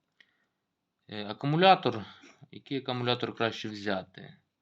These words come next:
Ну, краще взяти гелевий, ну, він теж стоїть кучу грошей, можна сказати. Е, в,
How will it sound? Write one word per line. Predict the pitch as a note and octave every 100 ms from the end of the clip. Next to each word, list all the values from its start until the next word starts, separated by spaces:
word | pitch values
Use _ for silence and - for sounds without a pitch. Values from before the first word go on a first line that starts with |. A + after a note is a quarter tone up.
| _ _ _ _ -
Ну, | C#3 G#2+
краще | D3 E3+ C#3+
взяти | C3+ C3 B2+ A#2 G#2
гелевий, | A2 G#2 G#2 A#2
ну, | B2+ B2
він | B2 A#2
теж | G#2+ G2 G2
стоїть | - G#2 G2+ G#2 G2 G2+ - _ - - -
кучу | - G#2+ - G2+ G2
грошей, | G2 G2+ G2 B2 C3
можна | C#3+ C3 A2+
сказати. | - A2+ A2 G#2+ G#2 G2+ _ _ _ _ _ _ _ _ _ _
Е, | - G2+
в, | G2 G2 G2 G2 G2 G2 F#2+